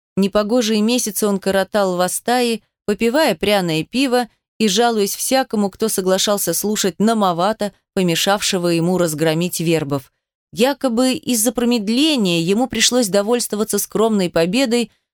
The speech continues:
хотя немедленная атака сулила ошеломительный триумф. Якобы преемник Ворона робок и нерешителен.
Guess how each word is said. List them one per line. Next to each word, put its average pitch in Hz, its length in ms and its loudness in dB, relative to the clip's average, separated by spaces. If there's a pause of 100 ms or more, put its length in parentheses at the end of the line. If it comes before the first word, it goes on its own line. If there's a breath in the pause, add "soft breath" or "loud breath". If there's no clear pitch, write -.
(160)
хотя 175 260 0
немедленная 185 840 2
атака 220 380 -2
сулила 190 580 0
ошеломительный 185 960 0
триумф. 160 580 -2 (420)
Якобы 247 500 0
преемник 247 500 0
Ворона 240 380 2
робок 233 320 0
и 240 80 -2
нерешителен. 151 800 -2